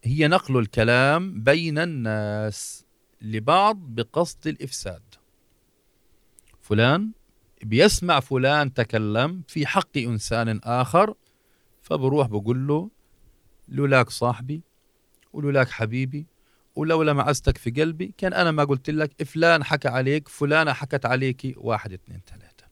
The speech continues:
الكلام صار، هو صار، ولكن الآن الكلام بينقل من أجل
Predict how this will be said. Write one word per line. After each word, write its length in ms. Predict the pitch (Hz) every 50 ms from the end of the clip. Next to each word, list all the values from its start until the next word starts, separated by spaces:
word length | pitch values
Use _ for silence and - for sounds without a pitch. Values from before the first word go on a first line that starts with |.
| _ _ _ _ _ _ _ _ _ _ _ _ _ _ _ _ _ _ _ _ _ _ _ _ _ _ _ -
الكلام 480 | 165 160 - - 208 208 254 302 294 302
صار، 360 | - - 262 294 311 302 - -
هو 200 | 143 165 175 180
صار، 340 | 165 - 247 302 269 131 - _ _ _ _ _ _ _ _ _ _ _ _ _ _ _ _ _ _ _ _ _ _ _ _ _ _ _ _ _ _ _ _ _ _ _ _ _ _ _ -
ولكن 540 | 107 127 147 175 226 302 302 - - 269 240
الآن 600 | 226 214 - 220 240 240 247 262 277 285 269 - - _ _ _ _ _ _ _ _ _ _ _ _ _ _ _ _ _ _ _ _ _ _ _ _ _ _ _ _ _ _ -
الكلام 640 | - 156 151 - - 170 180 208 254 294 302 285 247
بينقل 800 | 185 160 151 165 160 156 143 127 - 165 180 208 233 254 247 - _ _ _ _ _ _ _ _ _ _ _ _ _ _ _ _ _ _ _ _ _ _ _ _ _ _ _ _ _
من 280 | - 113 110 117 113 113 - -
أجل 360 | 151 147 127 127 127 123